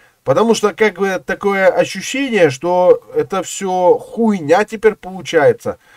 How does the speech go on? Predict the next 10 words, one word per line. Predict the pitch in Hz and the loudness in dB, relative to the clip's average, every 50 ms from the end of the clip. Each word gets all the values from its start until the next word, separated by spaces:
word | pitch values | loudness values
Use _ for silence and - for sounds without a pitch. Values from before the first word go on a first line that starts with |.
| _ _ _ - | _ _ _ 0
Эмберы | - 190 214 240 220 196 180 156 151 143 | 4 4 4 4 4 2 2 2 0 0
и | 139 143 | -2 -4
Бэйны | 139 123 139 185 202 208 196 165 | -4 -4 -2 0 2 2 2 0
одинаковые, | 143 131 123 110 113 110 127 156 190 185 - 202 208 214 208 202 196 | -2 -4 -6 -8 -8 -6 -4 -4 -4 -4 -6 -10 -10 -8 -8 -10 -8
да, | 147 165 190 196 185 | -6 -4 -4 -2 -2
я | 160 139 156 180 | -2 -2 -2 -4
так | 180 - 147 135 120 - - | -2 -2 -4 -6 -6 -10 -12
думаю, | 143 160 156 151 139 127 113 113 110 | -10 -8 -8 -6 -8 -8 -10 -12 -14
блядь. | 101 107 104 107 104 98 95 _ _ _ _ _ _ _ _ _ _ _ _ _ _ | -14 -12 -10 -10 -10 -10 -12 _ _ _ _ _ _ _ _ _ _ _ _ _ _
Ха, | - 196 202 - | -8 -8 -8 -8